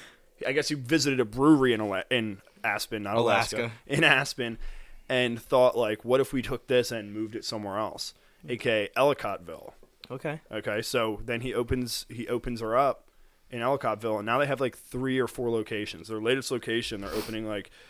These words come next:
Speaker 1: I guess this year. I'm not sure if it's open yet or not. Um, they're all over New York, but it's gonna have a, what was it? It was, like, a craft beer science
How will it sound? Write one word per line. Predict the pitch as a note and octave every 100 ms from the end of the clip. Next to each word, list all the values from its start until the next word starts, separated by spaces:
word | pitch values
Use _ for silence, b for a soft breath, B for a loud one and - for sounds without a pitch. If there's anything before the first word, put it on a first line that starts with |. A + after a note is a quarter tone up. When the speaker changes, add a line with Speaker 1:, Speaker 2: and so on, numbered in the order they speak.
| b b b b
Speaker 1:
I | B2+
guess | D3 E3
this | C3+ -
year. | B2+ C3
I'm | A2+
not | B2 A#2
sure | A#2+ A#2
if | A2
it's | G2+
open | A2+ A#2+ A#2
yet | G#2
or | G2
not. | G2 G2 - _ -
Um, | G#2+ G2 F2+
they're | G2 A2+
all | A#2+
over | A2 G#2
New | G#2
York, | G2 G2+ G#2 - - b b b b b -
but | B2 A2 _ -
it's | B2
gonna | - C3
have | B2 B2 A#2+ A2+ -
a, | A#2 A2 A2 G#2+ b b _ _ -
what | A2
was | F2+ G2
it? | G2+
It | E2
was, |
like, | A2 G2
a |
craft | - - A#2+ - B2
beer | A#2+ A2
science | - - - G2 A#2+ C3+ A#2+ -